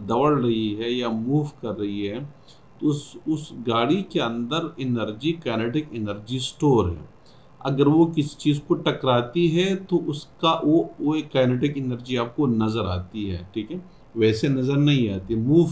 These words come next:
करने से नज़र नहीं आती, उसकी moment आपको नज़र आती है, actually वही moment उसकी kinetic energy है।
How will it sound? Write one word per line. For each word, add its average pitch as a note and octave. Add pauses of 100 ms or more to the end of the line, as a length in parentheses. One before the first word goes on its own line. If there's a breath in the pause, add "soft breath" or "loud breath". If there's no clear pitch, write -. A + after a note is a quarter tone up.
करने A2
से C#3+
नज़र B2+
नहीं C3+
आती, A2+
उसकी C3+
moment F3
आपको E3+
नज़र E3
आती D#3+
है, D3
actually D3
वही D3+
moment D3
उसकी D3
kinetic A2
energy C#3+
है। F3+